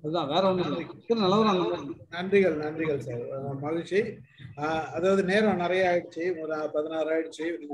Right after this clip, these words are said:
Speaker 2: சிக்ஸ்டீன் ஆயிடுச்சு. நம்ம, அஹ், ஒரே ஒரு கே-, இந்த கே-, எல்லா கேள்விகளுக்கும் எதையுமே அளவோடு பயன்படுத்தினா நல்லது.
Speaker 1: அதான்.
Speaker 2: வேற ஒரு, ஒரே ஒரு ஆன்சர் தான். ஆஹ், ஒரு கேள்வி அவங்க பத்மா மேடம் கேட்டுட்டு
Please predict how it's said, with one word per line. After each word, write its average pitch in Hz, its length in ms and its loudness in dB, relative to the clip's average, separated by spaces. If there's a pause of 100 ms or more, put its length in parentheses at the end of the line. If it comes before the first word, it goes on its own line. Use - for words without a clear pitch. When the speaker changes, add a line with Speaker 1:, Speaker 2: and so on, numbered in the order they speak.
(160)
Speaker 2:
சிக்ஸ்டீன் 151 440 -12
ஆயிடுச்சு. 147 380 -4 (640)
நம்ம, 147 260 -2 (800)
அஹ், 156 240 -4
ஒரே 196 260 8
ஒரு 226 160 10
கே-, 165 280 0
இந்த 175 280 0
கே-, 190 260 4
எல்லா 202 240 4
கேள்விகளுக்கும் 208 920 2
எதையுமே 196 500 4
அளவோடு 190 460 0
பயன்படுத்தினா 170 680 -4
நல்லது. 135 460 -4
Speaker 1:
அதான். 151 360 0 (340)
Speaker 2:
வேற 143 260 0
ஒரு, 151 380 4
ஒரே 151 260 4
ஒரு 190 180 6
ஆன்சர் 156 420 -4
தான். 147 320 -6 (360)
ஆஹ், 156 480 0
ஒரு 208 280 6
கேள்வி 220 720 6
அவங்க 160 220 0
பத்மா 160 280 -4
மேடம் 185 380 -2
கேட்டுட்டு 165 300 -6